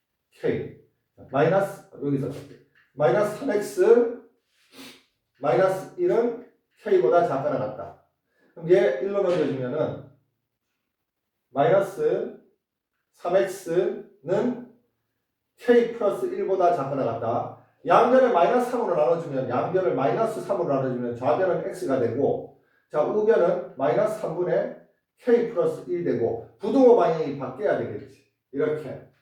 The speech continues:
자, 이렇게 바뀌니까 얘도 수직선, 쌤이 잠깐만 한번 그려볼게. 자, 여기를 마이너스 일이라고 하고, 마이너스 일보다 작은 범위에 대해서 지금 우리가 구하고 있잖아.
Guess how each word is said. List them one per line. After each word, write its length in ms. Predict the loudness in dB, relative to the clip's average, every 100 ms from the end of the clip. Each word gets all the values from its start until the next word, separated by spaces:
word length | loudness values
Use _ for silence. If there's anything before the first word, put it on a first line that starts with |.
| _ _ _ _ _ _ _
자, 100 | 4
이렇게 580 | 6 4 2 2 2 0
바뀌니까 880 | -6 -6 -6 -4 -2 -2 -2 -8 -18 _ 4
얘도 340 | 6 6 4
수직선, 460 | 2 -4 -4 -4 -4
쌤이 200 | -6 -8
잠깐만 420 | -10 -8 -6 -6
한번 200 | -8 -10
그려볼게. 440 | -8 -8 -8 -10 -10 -10 -10 -18 _ _ _ _ _ _ _ _ _
자, 220 | -16 -16 -20 _ _ _ _ _ _ _ _ _
여기를 680 | 0 4 4 4 2 -2 -12 -20 _
마이너스 400 | -4 0 0 -2
일이라고 420 | -4 -2 -2 -2 -2
하고, 500 | -2 -2 -4 -14 _ _
마이너스 460 | 0 4 4 2
일보다 500 | -2 -2 2 4 2
작은 680 | -4 -4 0 2 2 0 0
범위에 520 | -4 -4 -2 -2 -2 0
대해서 520 | -2 -2 -2 -2 -2
지금 460 | -8 -4 -4 -6 -14 _ -6
우리가 400 | -2 0 0 0
구하고 360 | 2 2 2
있잖아. 460 | 0 -2 -2 -4